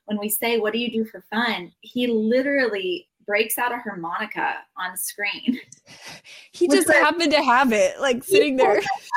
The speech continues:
Speaker 1: out of his pocket and started playing the harmonica for us, which was already epic and totally unlike anything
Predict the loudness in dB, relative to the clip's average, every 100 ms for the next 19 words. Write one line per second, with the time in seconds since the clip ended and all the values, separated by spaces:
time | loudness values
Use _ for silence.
0 | 4 2 0 -2 -4 -4 -2 0 0 -2
1 | 0 0 0 0 -2 -4 -4 -2 -4 -4
2 | -2 -2 -2 -4 -2 -2 -2 -6 -6 -8
3 | -8 -6 -8 -8 -4 -2 0 -2 -2 4
4 | 4 4 2 -2 0 -2 -2 _ _ _
5 | -4 0 0 -2 -4 -6 -2 -2 -2 -4
6 | -4 -4 -4 -4 -6 -8 -6 -2 -2 -4
7 | -10 -12 -4 -2 -2 -4 -8 -8 -12